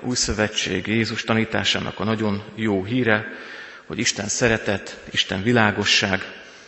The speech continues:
benne rejtettséget találsz, ő oltalmad lehet, hogy nem kell félned, bízhatsz benne,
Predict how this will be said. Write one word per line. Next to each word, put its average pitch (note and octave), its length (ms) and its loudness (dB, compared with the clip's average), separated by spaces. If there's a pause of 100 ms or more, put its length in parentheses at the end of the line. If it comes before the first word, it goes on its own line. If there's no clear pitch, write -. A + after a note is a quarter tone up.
benne A2 300 4
rejtettséget A2 840 4
találsz, F#2 800 0
ő G2 340 0
oltalmad A2 560 2
lehet, F#2+ 480 0 (100)
hogy G#2 100 -10
nem C3 180 0
kell G#2 140 2
félned, G2+ 580 2 (400)
bízhatsz B2 480 0
benne, G2 480 2